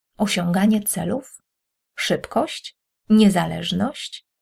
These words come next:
samowystarczalność, chodzenie własnymi drogami,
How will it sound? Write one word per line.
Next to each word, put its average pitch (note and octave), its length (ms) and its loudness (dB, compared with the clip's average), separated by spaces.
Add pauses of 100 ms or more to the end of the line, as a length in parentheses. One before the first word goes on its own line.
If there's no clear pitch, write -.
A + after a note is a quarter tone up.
(320)
samowystarczalność, G#3+ 1500 -4 (500)
chodzenie A3+ 540 0
własnymi G3 500 2
drogami, F3+ 680 -4